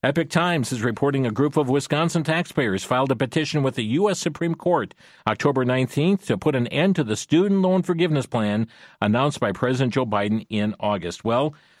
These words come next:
this was a suit filed on behalf of the Brown County Taxpayers Association by the, uh, Wisconsin Institute for Law and Liberty.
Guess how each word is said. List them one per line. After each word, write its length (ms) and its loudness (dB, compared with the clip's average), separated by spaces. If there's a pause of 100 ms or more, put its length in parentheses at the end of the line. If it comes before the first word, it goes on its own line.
(160)
this 220 -2
was 160 0
a 40 -2
suit 280 2
filed 520 0 (120)
on 100 0
behalf 380 -2
of 80 -2
the 60 -2
Brown 280 0
County 260 -2
Taxpayers 720 -2
Association 760 -2
by 240 0
the, 260 -2 (480)
uh, 140 0
Wisconsin 540 0
Institute 520 0
for 160 -2
Law 220 2
and 100 0
Liberty. 460 0